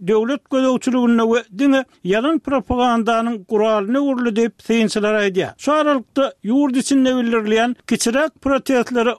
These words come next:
uğurdaş Türkmenistanyň we gydaanyň beýleki ýurtlaryndan bolan aktivistler B M G-nyň New Yorkdaky baş edarasynyň öňünde ýygnanyp,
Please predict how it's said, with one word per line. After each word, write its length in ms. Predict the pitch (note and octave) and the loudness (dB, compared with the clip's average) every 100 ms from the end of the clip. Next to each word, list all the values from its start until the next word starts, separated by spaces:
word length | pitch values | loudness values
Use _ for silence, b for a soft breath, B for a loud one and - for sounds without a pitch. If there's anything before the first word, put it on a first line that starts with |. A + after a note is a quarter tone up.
| - | -2
uğurdaş 560 | A3+ G#3+ F#3+ A3 - - b | 0 2 0 -2 -4 -10 b
Türkmenistanyň 920 | A#3 - A#3+ A3 - A3+ G#3 A3 C#4+ B3+ | -4 -2 0 0 -2 -2 0 2 2 2
we 140 | B3 - b | 0 -2 b
gydaanyň 480 | G3 G3 A3 G#3+ A#3+ G#3+ G#3 | -4 -2 0 0 -2 -4 0
beýleki 440 | A3 G#3+ G#3+ - | 0 0 -2 -2
ýurtlaryndan 680 | D#4 B3 C#4 C4 B3+ B3 A3+ | -4 -2 -2 0 2 2 0
bolan 300 | A3+ A3+ A#3 | 0 0 -2
aktivistler 800 | A3+ A3+ - A3 G#3 F#3+ A#3 C4 - - | -4 -6 -2 0 2 2 0 -2 -4 -2
B 60 | |
M 160 | A3 G#3+ | 0 0
G-nyň 440 | G3+ G#3 G#3+ B3+ - | 0 0 0 -2 -6
New 280 | B3 G#3+ A#3+ | -2 0 2
Yorkdaky 680 | A3 A3 F#3+ - G#3 - B3 - | 2 0 -4 -2 -2 -2 -6 -6
baş 280 | G3+ C#4+ F4 | -2 -2 -2
edarasynyň 760 | C#4 A#3+ C4 A#3+ A3+ A#3+ A#3 A3 | -4 0 0 0 0 0 0 0
öňünde 380 | A3+ A3 G#3+ A3 | 0 2 2 2
ýygnanyp, 360 | G#3 G3+ G#3 | 0 0 -2